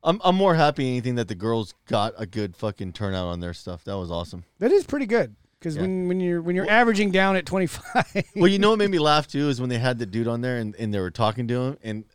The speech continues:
Speaker 1: my old lady, like, I, I could tell she wanted more drama.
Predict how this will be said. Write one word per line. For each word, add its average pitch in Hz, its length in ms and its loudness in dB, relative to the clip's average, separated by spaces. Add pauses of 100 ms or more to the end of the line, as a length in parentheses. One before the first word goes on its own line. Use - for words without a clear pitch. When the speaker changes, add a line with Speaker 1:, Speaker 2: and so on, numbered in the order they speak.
(280)
Speaker 1:
my 127 120 -4
old 127 160 0
lady, 123 380 -4
like, 110 200 -4
I, 120 160 0 (100)
I 139 120 2
could 135 160 -8
tell 147 260 4
she 135 220 -4
wanted 117 420 -4
more 110 280 -4
drama. 104 540 -2